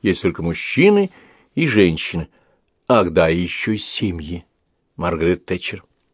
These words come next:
Семья — это та первичная среда, где человек должен научиться творить добро. Василий Александрович Сухомлинский. Всякая социальная доктрина, пытающаяся разрушить семью, негодна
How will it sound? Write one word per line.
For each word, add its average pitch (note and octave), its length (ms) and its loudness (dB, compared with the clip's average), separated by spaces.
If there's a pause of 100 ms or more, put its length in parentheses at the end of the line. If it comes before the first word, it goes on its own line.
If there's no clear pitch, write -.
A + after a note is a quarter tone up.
(960)
Семья — A2 600 4
это F#3 220 6
та G3 260 6
первичная E3 800 2
среда, F2+ 580 4
где E2+ 260 -2
человек E2+ 520 0
должен D2+ 320 -6
научиться D#3 580 -4
творить A2 420 -2
добро. F#2+ 440 2 (680)
Василий G2+ 440 2
Александрович F#2+ 420 2
Сухомлинский. - 760 -6 (1400)
Всякая G3+ 540 6
социальная D#3+ 680 4
доктрина, C#3 840 2
пытающаяся F#2 720 0
разрушить F#2+ 480 2
семью, G#2+ 480 0 (340)
негодна G2+ 880 4